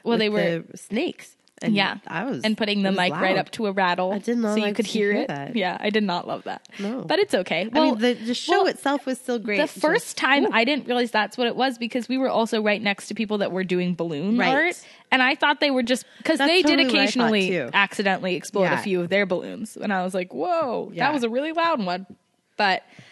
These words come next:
Speaker 1: either way, um, yeah, what happened was we were in that back corner and people started walking up and a few people walked up and then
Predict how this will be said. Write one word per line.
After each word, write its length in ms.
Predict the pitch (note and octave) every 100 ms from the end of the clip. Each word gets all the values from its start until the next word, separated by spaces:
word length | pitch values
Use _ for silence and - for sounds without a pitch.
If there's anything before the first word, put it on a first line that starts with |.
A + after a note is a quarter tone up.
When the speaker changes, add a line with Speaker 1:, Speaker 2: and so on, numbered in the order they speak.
| - _
Speaker 1:
either 280 | B3+ D4 D4
way, 420 | C4 A3+ G#3+ G#3+ - _ _ G#3
um, 380 | G3+ F#3 F#3 -
yeah, 200 | A#3+ F4
what 160 | A#3+ G#3
happened 320 | B3 C4 A3+
was 160 | G#3+ G#3
we 80 | G3+
were 100 | G3+
in 200 | - A3
that 180 | C#4 A3
back 220 | F3+ -
corner 520 | A3 D4 C#4+ G#3+ G#3
and 200 | - G#3
people 240 | - A#3 A#3
started 340 | A3 G#3 G3+
walking 380 | G3 G3 G3+ G#3+
up 240 | A#3 A3 _
and 480 | G3 F#3 F#3 F3+ F3+ -
a 60 |
few 240 | G3 A#3 A#3
people 240 | B3 A3+
walked 260 | A3 A3 A#3
up 180 | A3+ A3
and 120 | G#3
then 240 | G3 F#3